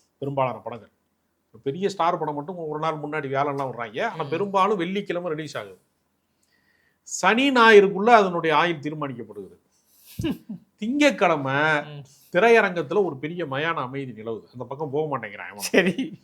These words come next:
Speaker 1: அதாவது, முத நாள் வந்து கல்யாண வீடு மாதிரி இருக்கு.
Speaker 2: ம்.
Speaker 1: அடுத்தடுத்த நாள் வந்து க-, அடுத்த, அடுத்த அந்த கல்யாண வீட்டுல சில சொந்தக்காரனுக்கு மட்டும் விருந்து வைப்பாங்க தெரியுமா?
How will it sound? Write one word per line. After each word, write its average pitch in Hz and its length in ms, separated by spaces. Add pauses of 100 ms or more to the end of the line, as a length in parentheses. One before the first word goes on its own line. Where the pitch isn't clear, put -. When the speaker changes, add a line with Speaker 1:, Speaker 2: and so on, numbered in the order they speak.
(680)
Speaker 1:
அதாவது, 196 500
முத 185 320
நாள் 208 260
வந்து 190 240
கல்யாண 208 340
வீடு 175 160
மாதிரி 156 240
இருக்கு. 104 160 (160)
Speaker 2:
ம். 160 200 (840)
Speaker 1:
அடுத்தடுத்த 214 520
நாள் 220 320
வந்து 214 280 (380)
க-, 185 240
அடுத்த, 185 300 (360)
அடுத்த 185 360
அந்த 175 160
கல்யாண 208 300
வீட்டுல 180 280
சில 170 180 (540)
சொந்தக்காரனுக்கு 214 500
மட்டும் 190 200
விருந்து 175 200
வைப்பாங்க 147 240
தெரியுமா? 135 280